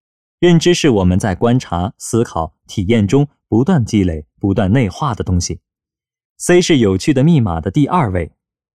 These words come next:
第六章。最后，在外在层面，我把执行能力并入行为与语言，因为在我们练习如何做、如何说才更有趣的时候，会同时调用执行能力。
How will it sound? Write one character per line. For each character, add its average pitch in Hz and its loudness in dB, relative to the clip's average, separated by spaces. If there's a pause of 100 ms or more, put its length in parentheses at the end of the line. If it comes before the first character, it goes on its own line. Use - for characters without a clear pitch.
(140)
第 107 2
六 120 2
章。 85 -6 (520)
最 147 2
后， 113 0 (260)
在 139 0
外 147 2
在 95 -2
层 87 -6
面， 90 0 (200)
我 117 0
把 101 0
执 113 0
行 110 2
能 90 0
力 92 0
并 101 2
入 87 0
行 98 -2
为 95 0
与 117 0
语 90 -8
言， 90 -4 (500)
因 143 2
为 143 2
在 143 0
我 110 0
们 107 2
练 120 2
习 113 0
如 107 0
何 107 -2
做、 101 -4 (160)
如 127 2
何 131 2
说 165 0 (100)
才 92 -4
更 104 2
有 80 -4
趣 117 -4
的 - -2
时 - -8
候， 80 -8 (320)
会 131 0
同 143 0
时 110 0
调 98 -2
用 82 -2
执 104 0
行 101 0
能 82 0
力。 82 -8